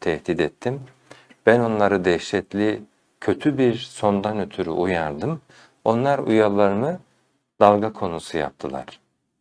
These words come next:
وَلَئِنْ أَخَّرْنَا عَنْهُمُ الْعَذَابَ. Biz azabı biraz ötelesek, yani daha onlar istemeden Cenab-ı Hak azabı ötelemişliği var. Cenab-ı Hakk'ın sistemi böyle işliyor.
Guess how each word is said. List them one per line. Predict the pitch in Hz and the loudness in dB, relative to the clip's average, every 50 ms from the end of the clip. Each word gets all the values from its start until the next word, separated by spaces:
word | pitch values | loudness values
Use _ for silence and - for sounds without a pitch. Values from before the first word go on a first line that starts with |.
| _ - | _ 4
وَلَئِنْ | 101 104 101 95 90 92 87 85 82 85 | 4 6 6 4 2 2 -2 -4 -4 -2
أَخَّرْنَا | - 87 - - - - - 127 127 120 104 95 87 80 73 69 - - _ _ _ _ _ _ _ _ - - | -2 -2 -2 -2 -6 0 2 2 2 2 0 -2 0 0 0 -2 -4 -12 _ _ _ _ _ _ _ _ 2 4
عَنْهُمُ | 92 101 113 127 123 120 107 - - 87 80 78 76 73 71 67 | 6 6 6 4 0 -6 -8 -8 -6 -6 -4 -4 -4 -6 -4 -2
الْعَذَابَ. | 71 73 76 78 80 76 80 92 95 92 85 73 69 73 67 64 - - _ _ _ _ _ _ _ _ _ - | 0 0 0 0 -2 0 0 0 0 0 -2 -4 -2 -2 -2 -2 -4 -12 _ _ _ _ _ _ _ _ _ 4
Biz | 131 147 151 131 123 - | 6 6 6 6 2 2
azabı | 113 107 107 98 - 107 110 110 107 120 143 131 | 4 4 4 4 2 0 0 0 0 -2 -4 0
biraz | 120 117 98 95 85 80 - | 0 0 2 0 -2 -2 -2
ötelesek, | - 87 - - 92 82 82 80 76 - - 143 170 190 - - _ _ _ _ _ _ _ _ _ - - | -4 -4 -4 -2 -2 -2 -2 -2 -4 -4 -4 -4 -4 -4 -6 -14 _ _ _ _ _ _ _ _ _ -4 -2
yani | 87 85 78 80 80 78 | 0 0 0 -2 -2 0
daha | 85 78 90 95 95 | 0 2 2 2 2
onlar | 90 85 90 87 92 92 90 | 2 0 0 -2 0 -2 -2
istemeden | 92 - - - - - - 123 120 113 98 85 76 85 90 110 135 139 135 - - _ _ _ _ _ _ _ - | -2 -6 -10 -10 -10 -8 -6 -6 -4 -2 -4 -4 -2 0 -2 -2 -2 -8 -12 -20 -20 _ _ _ _ _ _ _ -6
Cenab-ı | - 95 95 98 107 110 101 98 | -2 0 2 2 2 2 2 2
Hak | 95 95 90 - - | 0 0 -2 -2 -2
azabı | - 90 85 90 92 87 90 95 - | -2 -2 0 0 0 0 0 0 0
ötelemişliği | 85 - 95 - - 104 95 90 90 90 90 82 - - - 95 92 95 95 87 | -2 -2 -2 -4 -4 -4 -2 -2 -2 -2 -4 -6 -8 -8 -6 -4 -2 -2 -2 0
var. | 80 76 - - - _ _ _ _ _ _ _ _ _ _ _ _ _ - | -2 -4 -6 -6 -12 _ _ _ _ _ _ _ _ _ _ _ _ _ -4
Cenab-ı | - 98 98 104 101 95 90 90 | -2 -2 0 0 0 0 0 0
Hakk'ın | 87 85 - - - 95 85 | -2 -2 -4 -6 -6 -6 -6
sistemi | 82 - - 98 - - - 95 92 110 131 120 | -6 -8 -10 -10 -10 -8 -4 -4 -2 -2 -2 0
böyle | 117 110 110 107 95 90 82 | 0 0 0 0 0 -2 -2
işliyor. | - - - - - - 80 85 95 113 127 | -4 -6 -10 -12 -8 -6 -4 -4 -4 -4 -6